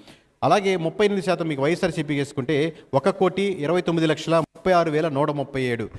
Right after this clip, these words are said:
అంటే దాదాపుగా ఇద్దరి మధ్య తేడా అరవై లక్షలకి వెళ్ళిందండి. అరవై లక్షల ప్రజలు ఇటు కాదని ఇటు వేశారు కాబట్టి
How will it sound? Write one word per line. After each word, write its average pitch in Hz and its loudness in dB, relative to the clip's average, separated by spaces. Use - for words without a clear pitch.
అంటే 160 0
దాదాపుగా 196 0
ఇద్దరి 143 -2
మధ్య 175 0
తేడా 170 0
అరవై 151 0
లక్షలకి 160 0
వెళ్ళిందండి. 113 -2
అరవై 139 4
లక్షల 127 0
ప్రజలు 175 2
ఇటు 151 -4
కాదని 202 2
ఇటు 185 -2
వేశారు 185 2
కాబట్టి 160 -4